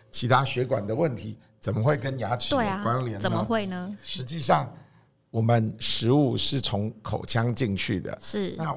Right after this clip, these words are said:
Speaker 1: 我们牙齿的，啊，健康主要对我们身体其他的影响是透过口腔中的细菌产生的影响，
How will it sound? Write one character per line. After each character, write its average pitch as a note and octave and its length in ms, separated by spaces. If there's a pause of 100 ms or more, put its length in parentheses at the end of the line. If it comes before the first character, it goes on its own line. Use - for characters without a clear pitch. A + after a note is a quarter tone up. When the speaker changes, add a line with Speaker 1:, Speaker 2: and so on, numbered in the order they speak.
Speaker 1:
我 A2 100
们 A2+ 260
牙 D3+ 200
齿 - 200
的， G2 320 (340)
啊， G#2+ 180
健 A#2+ 260
康 A#2 400
主 F2+ 220
要 A#2 280 (420)
对 B2+ 260
我 G#2+ 80
们 G2 120
身 G3 280
体 A2 180
其 G#2+ 200
他 A#2+ 180
的 A#2 80
影 G#2 280
响 - 320
是 D3+ 280
透 F3+ 360
过 A#2+ 260
口 - 240
腔 B2 260
中 A#2+ 220
的 G2+ 100
细 A#2+ 340
菌 F#2+ 260 (460)
产 - 240
生 A2+ 240
的 A2 120
影 G2 240
响， - 180